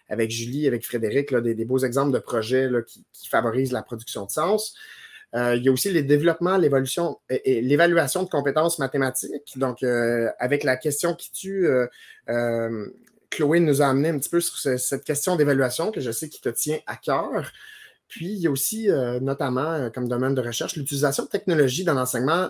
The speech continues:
puis, euh, l'évaluation en classe mathématique. Donc, euh, ça, ça donne un petit portrait, mais je sais pas si tu veux compléter en, en, en te présentant,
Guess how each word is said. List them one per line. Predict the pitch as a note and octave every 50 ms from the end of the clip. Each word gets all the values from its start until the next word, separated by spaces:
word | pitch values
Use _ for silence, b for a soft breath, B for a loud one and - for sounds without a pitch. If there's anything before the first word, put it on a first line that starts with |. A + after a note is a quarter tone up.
| - _
puis, | - - C#3+ D3 D#3 D3
euh, | B2+ A#2 A2 A2 A#2 A2+
l'évaluation | A2+ A#2+ B2+ C#3+ C#3 C#3 C#3 B2+ B2 - F3+
en | F3 D3
classe | - D3+ D3 D3 -
mathématique. | C#3 A#2+ - B2+ A2+ G#2 - - - - - - - - B B B B B B B B B B
Donc, | - C#3+ C#3+ C#3+ C3 -
euh, | C3+ B2+ B2 A#2+
ça, | A#2+ - - - - F#2+
ça | - - - C3
donne | D3 F#3 C4
un | C4
petit | A3+ - -
portrait, | G3 - - - B3
mais | F#4 D4
je | E3 -
sais | -
pas | - A#3
si | A3+ -
tu | -
veux | E3 E3+
compléter | - F3 D#3+ D#3+ E3 D3 C3+ C#3 G3+ A3 A#3+ G#3
en, | E3 - -
en, | A#2+ A2 A#2 B2+ -
en | - C#3+ C#3+
te | E3
présentant, | D#3 D3+ - F#3+ E3+ D#3 E3+ D3 C3+ - D#3+ D#3+ A3+